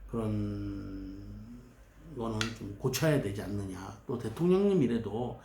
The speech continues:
남의 말은 좀 듣고 참고도 하고 이런 분이 되셨으면 좋겠습니다. 그래야 나라가 살고 국민이 그 안에서 편안하게 살 수 있잖아요. 예. 뭐 제가 떠들었다고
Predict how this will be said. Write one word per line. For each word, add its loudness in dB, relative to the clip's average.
남의 6
말은 6
좀 -2
듣고 -2
참고도 2
하고 0
이런 4
분이 4
되셨으면 -4
좋겠습니다. -8
그래야 2
나라가 -2
살고 -4
국민이 6
그 0
안에서 0
편안하게 2
살 -4
수 -10
있잖아요. -10
예. -4
뭐 -2
제가 -2
떠들었다고 2